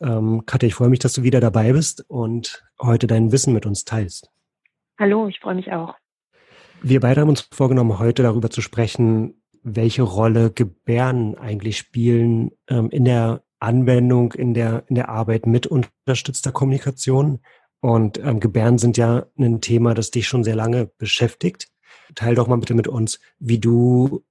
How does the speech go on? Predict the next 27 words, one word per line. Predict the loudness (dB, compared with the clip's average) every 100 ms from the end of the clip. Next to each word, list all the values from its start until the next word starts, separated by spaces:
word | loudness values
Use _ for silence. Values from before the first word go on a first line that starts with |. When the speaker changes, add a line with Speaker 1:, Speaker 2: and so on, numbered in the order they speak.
| _ _ -4
Speaker 1:
Gebärden | -2 2 2 0
kennengelernt | 0 0 0 0 -2 -4
hast | -6 -6
und | -4 0
warum | 2 0
du | 0 0
so | 0 0 -2 0
missionarisch | -2 0 0 2 2 -2
bist, | -4 -6 -6
auch | -8
in | -2 -2
der, | 0 0 -2 -6 _ _ _ _ _
in | 0
der | 2 0
Verbreitung | 0 -2 -2 0 2 2 0
und | 0 -4 -2
in | -2
der | 0 -2
Anwendung | 0 2 2 2 0
von | 0 0 0
Gebärden. | -2 -4 -4 -6 -10 _ _
Wo | -2
kommt | 0 -2
das | -2 -2
her? | -6 -8 _ _ _ _
Speaker 2:
Ja. | -8 -6 -8 -16 _ _ _ -20 -16 -14 -14 -16 _ -2
Ähm, | 0 2 0 -2 -2 -4